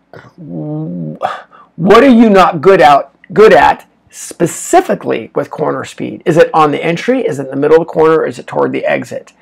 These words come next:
That's a bigger deal than you think. So being more specific with it, just saying you're gonna increase your roll speed or entry speed, but kind of where, where as well is another issue.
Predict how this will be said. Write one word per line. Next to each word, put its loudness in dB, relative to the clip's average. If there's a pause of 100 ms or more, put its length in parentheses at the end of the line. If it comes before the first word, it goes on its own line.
(280)
That's -2
a -2
bigger -2
deal 0
than -6
you -8
think. -12 (720)
So 0
being 0
more 2
specific -8
with -8
it, -10
just -10
saying -2
you're -8
gonna -8
increase -10
your -10
roll -4
speed -10
or -6
entry -6
speed, -10
but -10
kind -10
of -12
where, -4
where -4
as -10
well -2
is -12
another -10
issue. -14